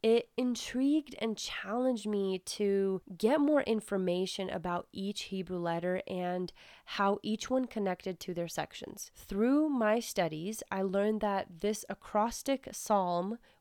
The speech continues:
with the Hebrew alphabet was written this way to help a person recall and memorize scripture quickly. And also that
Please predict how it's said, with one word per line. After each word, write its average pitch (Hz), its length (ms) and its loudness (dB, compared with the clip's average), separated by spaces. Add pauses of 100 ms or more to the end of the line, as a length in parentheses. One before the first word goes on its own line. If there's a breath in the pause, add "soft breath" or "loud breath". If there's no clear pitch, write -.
with 185 160 -6
the 175 80 -8
Hebrew 196 440 -4
alphabet 180 640 -2
was 190 260 0
written 208 380 0
this 262 220 -2
way 180 260 0
to - 160 -10
help 220 420 -2
a 220 60 -8
person 202 680 -2
recall 208 920 2
and 190 360 0
memorize 233 760 0
scripture - 680 -6
quickly. - 640 -6 (220)
And 202 320 4
also 214 680 2
that 190 280 -2